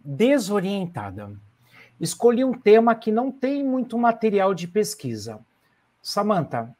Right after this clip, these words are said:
eu gostaria de saber qual é o tema da sua pesquisa. Escreve aí pra nós. A gente te aguarda. Não é, de repente não tem mesmo,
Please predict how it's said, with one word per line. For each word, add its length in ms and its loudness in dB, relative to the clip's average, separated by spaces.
eu 100 -4
gostaria 480 -6
de 60 -12
saber 580 -4
qual 240 -2
é 260 -4
o 80 -14
tema 400 -6
da 100 -8
sua 240 -10
pesquisa. 640 -12
Escreve 480 -4
aí 120 -2
pra 180 -6
nós. 640 -10
A 60 -12
gente 320 -10
te 100 0
aguarda. 540 0
Não 140 6
é, 100 10
de 100 0
repente 440 -2
não 100 -2
tem 160 2
mesmo, 480 4